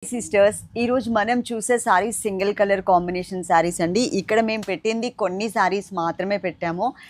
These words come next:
అన్ని కవర్స్లోంచి తీయాలి అంటే బాగా టైమ్ పట్టేస్తుంది. అందుకోసం అని చెప్పి కొన్ని చేసిన తర్వాత విసుగొచ్చి ఆ కొన్నిటితోనే మేము చేస్తున్నాం అనమాట. ఇంకొన్ని ప్యాక్స్లోనే ఉన్నాయి, కవర్స్లోనే ఉన్నాయి. ఆ, ఇవి ఆరెంజ్ సిల్క్ సారీస్ అని మిని-, మనం ఇంతకు ముందు సేల్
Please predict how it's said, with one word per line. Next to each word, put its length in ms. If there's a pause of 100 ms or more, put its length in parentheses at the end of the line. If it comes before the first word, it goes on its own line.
(220)
అన్ని 280
కవర్స్లోంచి 720
తీయాలి 540
అంటే 160
బాగా 380
టైమ్ 360
పట్టేస్తుంది. 680
అందుకోసం 540
అని 180
చెప్పి 220
కొన్ని 420
చేసిన 300
తర్వాత 320
విసుగొచ్చి 800
ఆ 80
కొన్నిటితోనే 720
మేము 280
చేస్తున్నాం 460
అనమాట. 320
ఇంకొన్ని 360
ప్యాక్స్లోనే 600
ఉన్నాయి, 480
కవర్స్లోనే 520
ఉన్నాయి. 480 (520)
ఆ, 280
ఇవి 200
ఆరెంజ్ 480
సిల్క్ 240
సారీస్ 420
అని 140
మిని-, 260 (100)
మనం 240
ఇంతకు 380
ముందు 300
సేల్ 320